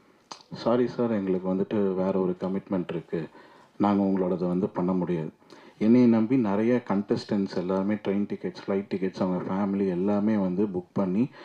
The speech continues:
வர ஆரம்பிச்சிட்டாங்க அந்த ஷோக்கு. So அங்க இருக்கிற அந்த லோக்கல்ல அந்த பெரிய ஆட்கள்லாம் இருப்பாங்கல்ல, அந்த ஈவெண்ட் இண்டஸ்ட்ரியில, அவங்களாம் வந்து நம்மளை உள்ள விடுறதுக்கு அவ்வளோ யோசிச்சு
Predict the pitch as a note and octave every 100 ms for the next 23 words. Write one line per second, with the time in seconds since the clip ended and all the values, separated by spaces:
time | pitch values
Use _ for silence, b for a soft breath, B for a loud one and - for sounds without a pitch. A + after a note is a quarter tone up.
0 | B B B - F#2 G#2 G2+ A2 A#2 -
1 | - E2+ D#2 - _ _ _ - G2 F2
2 | - G2 F2+ - - _ B B B B
3 | B B - D3+ G#3+ B B - A#2+ C#3+
4 | C#3+ C#3 C3+ C3+ B2 A2+ A2+ A#2 - A#2+
5 | A2 G#2+ G#2 G2+ F#2+ - _ - G#2 A2+
6 | G#2+ G#2+ G#2+ G2 F#2+ F2+ - E2+ E2+ D#2+
7 | F2 - _ B B - F#2 F#2 F2+ G2
8 | G2 G2 F#2 F2+ E2+ - - E2+ E2+ E2+
9 | B B B G2 B2 C3 C3 B2+ A2+ G#2+
10 | D3 A#2 G#2+ G2+ A#2 B2+ G2+ G#2 A#2 A#2+
11 | A#2+ F#2+ F#2+ A2+ G#2+ G2+ G2+ - - -
12 | A#2